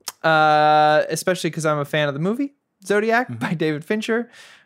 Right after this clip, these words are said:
Speaker 1: uh, with Jake Gyllenhaal, Robert Downey
Speaker 2: Mm-hmm.
Speaker 1: Junior, Mark Ruffalo. Uh, but yeah, it's one of those things that, you know, my whole life,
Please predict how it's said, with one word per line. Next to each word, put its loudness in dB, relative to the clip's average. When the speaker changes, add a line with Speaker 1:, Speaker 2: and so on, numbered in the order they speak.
Speaker 1:
uh, 0
with -2
Jake -4
Gyllenhaal, 0
Robert -4
Downey -4
Speaker 2:
Mm-hmm. -2
Speaker 1:
Junior, -4
Mark -2
Ruffalo. 0
Uh, 4
but 0
yeah, 2
it's -4
one 0
of 0
those 0
things -4
that, 0
you -2
know, 0
my 4
whole 0
life, 0